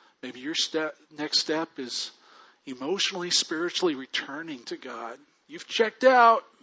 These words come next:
Even though you've checked out,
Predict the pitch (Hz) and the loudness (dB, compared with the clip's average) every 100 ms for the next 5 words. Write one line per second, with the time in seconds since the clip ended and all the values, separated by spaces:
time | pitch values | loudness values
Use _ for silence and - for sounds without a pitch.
0 | _ _ _ _ _ - _ _ _ _ | _ _ _ _ _ -20 _ _ _ _
1 | _ _ _ _ _ _ - - - _ | _ _ _ _ _ _ -20 -20 -20 _
2 | _ _ _ - 196 196 185 170 165 - | _ _ _ -14 -8 -2 -2 -2 -8 -2
3 | - 170 - 175 170 175 | 0 0 -2 -2 0 -2